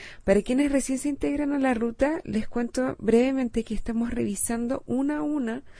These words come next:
las siete leyes espirituales del éxito de Deepak Chopra.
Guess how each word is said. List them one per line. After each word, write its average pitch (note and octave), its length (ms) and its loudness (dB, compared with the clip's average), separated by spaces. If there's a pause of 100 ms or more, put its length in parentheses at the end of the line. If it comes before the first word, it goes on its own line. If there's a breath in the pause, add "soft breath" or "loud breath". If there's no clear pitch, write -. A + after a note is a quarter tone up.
(340 loud breath)
las G#3 240 -2
siete B3 280 -2
leyes B3+ 340 -2
espirituales A3+ 580 -4
del A3 140 -4
éxito A3 680 -10
de F#3+ 220 -2
Deepak G3 520 -4
Chopra. - 380 -8